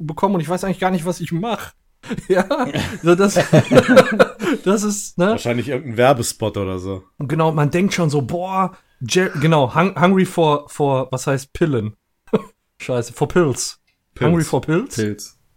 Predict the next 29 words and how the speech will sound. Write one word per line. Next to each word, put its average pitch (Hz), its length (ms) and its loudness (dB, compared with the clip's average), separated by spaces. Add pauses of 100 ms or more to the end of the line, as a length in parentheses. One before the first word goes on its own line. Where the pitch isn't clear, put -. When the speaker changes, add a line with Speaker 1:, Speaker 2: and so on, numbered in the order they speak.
(320)
Speaker 1:
Ähm, 123 400 0
Speaker 3:
Hungry 117 180 2
for - 320 -10 (1000)
Speaker 1:
<laughs> - 0 -
so, - 460 -2 (960)
äh, 131 300 4 (360)
und, 139 600 2
äh, 113 260 -2 (240)
da 139 80 0
denkt 165 220 0
man 180 100 -2
so, 165 140 -6
„Ah, 180 260 0
Jerry 185 300 0
hat's 165 280 -4
voll 180 280 0
geschafft.“ 196 600 -6
Und, 156 420 -2
äh, 143 200 0
ja, 143 180 0
dann 160 220 0
kommt 196 180 -2
auch 214 60 -4
schon 190 140 -2
direkt 170 220 -6
der 160 100 -4
Konter 190 340 -4
von 135 160 -4
Summer. 196 340 -2